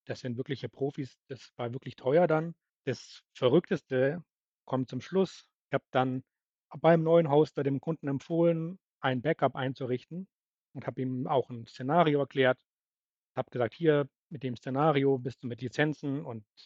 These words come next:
ähm, externe Server und so kommst du auf circa hundert Euro im Jahr an Backup-Kosten, was dich einfach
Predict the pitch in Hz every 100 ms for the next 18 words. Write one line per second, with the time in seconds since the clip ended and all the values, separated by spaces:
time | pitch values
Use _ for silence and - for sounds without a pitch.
0 | 175 170 123 139 - - 117 110 143 165
1 | 156 143 127 123 135 135 - 127 113 -
2 | 135 127 123 127 - 120 120 123 113 110
3 | 107 123 _ _ _ _ _ _ _ _
4 | _ - 127 120 131 139 - 120 - 139
5 | 139 _ _ _ _ - - 147 123 127
6 | 143 131